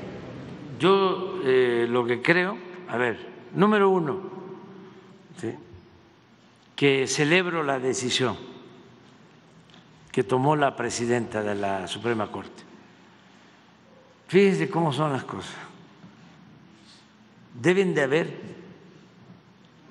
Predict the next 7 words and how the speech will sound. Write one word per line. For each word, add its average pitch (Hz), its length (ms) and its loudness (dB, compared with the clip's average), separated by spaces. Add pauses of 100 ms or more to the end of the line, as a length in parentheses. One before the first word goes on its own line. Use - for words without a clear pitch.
(420)
¿sí?, 143 380 -2 (1080)
varios, 139 520 0 (520)
muchos - 560 -2 (100)
enojados 147 680 0 (160)
con 120 160 -4
eso, 117 200 -6 (4000)
que 131 640 2